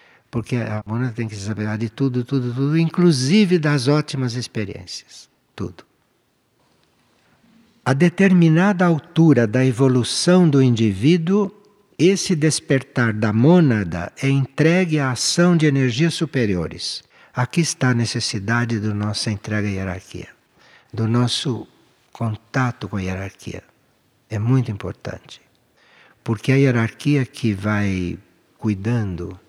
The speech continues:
desse assunto do despertar da mônada para a sua tarefa, porque as nossas mônadas já podem estar despertas até. Deve estar, senão estaríamos aqui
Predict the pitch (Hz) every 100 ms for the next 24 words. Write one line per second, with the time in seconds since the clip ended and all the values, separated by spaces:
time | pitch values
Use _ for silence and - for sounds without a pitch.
0 | _ _ - 92 104 - 101 95 - 113
1 | 107 95 95 85 87 82 85 85 - _
2 | _ _ _ - 92 95 - 95 - 101
3 | 92 85 87 92 87 87 82 - _ _
4 | _ _ _ _ _ _ _ _ _ _
5 | _ 107 107 - 131 123 110 95 101 92
6 | - - - - 170 170 185 - 139 123
7 | 127 165 190 156 135 110 104 - 95 90
8 | - - 95 92 - 82 80 80 - -
9 | _ _ _ _ _ _ - 90 92 135
10 | - 110 101 - - - 131 190 - 104
11 | 107 104 92 87 - 156